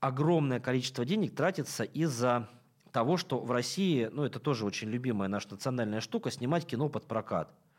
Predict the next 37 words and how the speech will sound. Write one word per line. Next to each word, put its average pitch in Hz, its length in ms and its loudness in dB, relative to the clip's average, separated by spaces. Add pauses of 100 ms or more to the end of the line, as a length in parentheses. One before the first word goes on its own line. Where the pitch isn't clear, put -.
(200)
Ну, 220 120 4
то 170 160 4
есть 131 180 2
вот 123 200 0
мы 117 280 4 (400)
осенью 139 440 2
сняли, 220 540 4
зимой 139 340 2
выпустили. 95 720 -4
Но 135 120 4
сплошь 165 360 0
и 160 40 2
рядом, 123 300 2
на 95 80 -4
самом 117 300 -2
деле. 180 220 4
Вы 165 120 4
прекрасно 156 480 0
знаете, 151 320 2
как 110 160 -4
у 127 40 2
нас 117 140 -2
в - 40 -6
России 131 320 0
вот 110 140 -2
это 110 120 -4
кино 107 260 -4
снимают, 147 460 -2 (160)
чтобы 135 280 0
успеть 131 340 2
в - 20 -10
последний 127 440 0
момент. 104 360 0
Даже 98 160 -2
шутка 156 300 -2
есть, 107 100 0
что 101 220 0